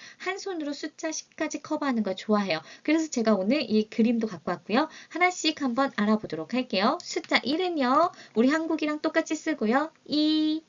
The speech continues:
이. 우리 한국의 숫자 이와 헷갈리지 않게 조심해 주시면 될 것 같아요.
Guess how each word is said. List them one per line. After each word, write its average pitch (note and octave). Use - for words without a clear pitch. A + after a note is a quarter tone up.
이. D#4
우리 A#3+
한국의 E4+
숫자 E4+
이와 B3+
헷갈리지 C#4+
않게 F3+
조심해 G#3+
주시면 G3+
될 G#3
것 A3
같아요. F#3